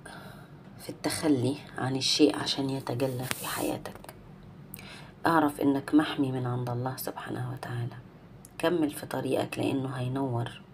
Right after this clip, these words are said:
وهيبين لك مين اللي يصلح ليك ومين لا.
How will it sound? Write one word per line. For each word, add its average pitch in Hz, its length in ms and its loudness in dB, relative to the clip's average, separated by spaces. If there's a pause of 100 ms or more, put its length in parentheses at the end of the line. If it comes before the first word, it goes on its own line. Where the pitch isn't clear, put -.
(960)
وهيبين 180 560 6
لك 156 380 4
مين 196 180 4
اللي 151 240 8
يصلح 156 480 0
ليك 160 300 -4
ومين 143 300 6
لا. 117 120 -2